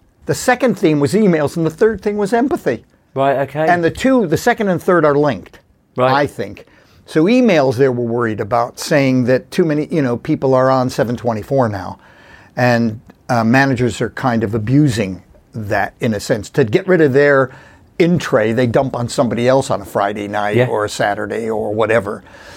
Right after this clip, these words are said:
Speaker 1: Or it's not just managers, but even colleagues are doing that.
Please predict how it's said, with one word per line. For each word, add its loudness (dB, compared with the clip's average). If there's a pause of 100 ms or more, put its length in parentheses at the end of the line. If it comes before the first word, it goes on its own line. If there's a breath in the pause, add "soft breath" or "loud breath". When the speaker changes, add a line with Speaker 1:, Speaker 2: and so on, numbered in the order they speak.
(440 loud breath)
Speaker 1:
Or 2
it's -8
not 2
just -2
managers, -2
but -4 (480)
even 2
colleagues -2
are -6
doing -8
that. -12